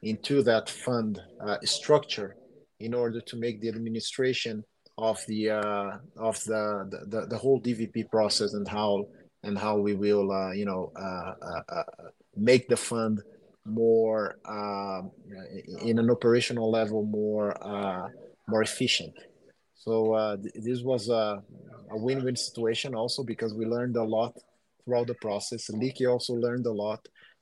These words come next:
Uh, we have more clients in pipeline here, uh, to start doing that structure. And we really think that, you know, uh, regarding tokenization, the smart workflow structure like that one that we said is the next, uh, big thing.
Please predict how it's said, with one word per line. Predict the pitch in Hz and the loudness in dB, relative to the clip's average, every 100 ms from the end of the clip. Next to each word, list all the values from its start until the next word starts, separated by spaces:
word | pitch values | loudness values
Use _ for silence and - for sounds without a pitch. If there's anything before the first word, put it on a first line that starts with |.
| - | -10
Uh, | 104 - | -8 -4
we | 120 | -2
have | 117 131 131 | 0 -2 0
more | 127 | -2
clients | - 120 120 117 - | -2 -4 -2 -4 -6
in | 113 | -4
pipeline | 113 110 117 117 113 117 - - _ | 0 0 0 -4 -4 -8 -16 -20 _
here, | 107 107 107 131 - - - | -2 0 0 -2 -14 -20 -14
uh, | 104 98 | -10 -8
to | - - | -6 -4
start | - 110 101 | 0 2 0
doing | 113 110 107 107 - - - - | -2 0 -2 -4 -14 -18 -12 0
that | 110 104 | 2 4
structure. | - 120 117 - 143 143 - - _ 110 | 0 0 0 0 -6 -6 -12 -20 _ -6
And | 113 | 0
we | 120 | 2
really | 139 | 2
think | 131 139 131 | 0 -2 0
that, | 117 117 - | 4 4 2
you | - 113 | -4 -2
know, | 107 101 - - | -2 -2 -8 -18
uh, | 101 98 | -12 -2
regarding | 117 107 127 131 123 120 117 107 - - _ _ - | 0 6 8 8 6 -2 -4 -8 -20 -20 _ _ -8
tokenization, | 120 135 113 127 135 - 110 98 _ - | -4 -4 0 2 2 0 -6 -12 _ -6
the | 117 | -4
smart | 104 113 127 151 147 | -4 -2 -2 -4 -6
workflow | 120 123 120 - 117 110 | -2 -2 -2 -2 0 0
structure | 101 - 120 107 - 104 101 _ _ _ - | -2 -2 -4 -2 -4 -6 -6 _ _ _ -2
like | 110 107 | 0 2
that | 110 107 | -2 -2
one | 110 107 | -4 -2
that | 104 | -4
we | 101 101 | -4 -2
said | - 113 104 - | -2 0 -4 -6
is | 107 98 - | -10 -8 -6
the | 104 | -4
next, | 101 104 - | -4 -6 -8
uh, | 101 92 | -6 -4
big | 101 98 | -6 -6
thing. | - 180 | -10 -12